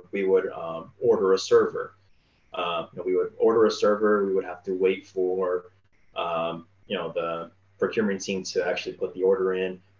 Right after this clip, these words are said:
work with, uh, you know, the vendors, whether it be Cisco or, or I B M, whoever's gonna actually, um, you know, uh,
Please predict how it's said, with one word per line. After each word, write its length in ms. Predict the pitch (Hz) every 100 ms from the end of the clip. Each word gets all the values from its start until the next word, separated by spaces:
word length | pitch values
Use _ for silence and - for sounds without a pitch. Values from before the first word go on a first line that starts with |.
| -
work 260 | 101 95 -
with, 240 | 87 -
uh, 280 | 90 90 87 92
you 80 |
know, 140 | 87 85
the 260 | 90 90 87 - -
vendors, 460 | 95 95 95 95 92
whether 180 | 90 90
it 80 | 87
be 80 |
Cisco 600 | 82 127 117 - 104 101
or, 300 | 95 92 87
or 220 | 92 90 90
I 80 |
B 180 | 92 107
M, 200 | 107 101
whoever's 240 | 98 98 92
gonna 160 | 90
actually, 360 | 85 - - 82 -
um, 140 | 90 82
you 80 | 90
know, 320 | 80 _ - -
uh, 200 | -